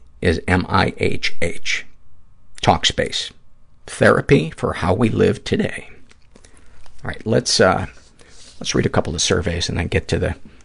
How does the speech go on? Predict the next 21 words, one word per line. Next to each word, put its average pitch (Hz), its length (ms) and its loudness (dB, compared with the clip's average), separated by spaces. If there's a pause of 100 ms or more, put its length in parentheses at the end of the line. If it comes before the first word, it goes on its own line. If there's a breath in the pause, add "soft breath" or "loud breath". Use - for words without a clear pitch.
(340 soft breath)
the - 80 -8
interview 92 400 0
with 85 160 -2
April. 90 320 -4 (1400 loud breath)
Uh, 95 200 8
this 113 180 6
is 107 100 4
a 104 60 2
struggle 95 400 4
in 92 60 4
a 90 40 2
sen-, - 220 2
actually, 120 340 4
all 95 160 2
of 95 80 0
these - 160 -2
are - 80 0
struggle - 320 -2
in 98 100 0
a 123 60 -4
sentence - 420 -4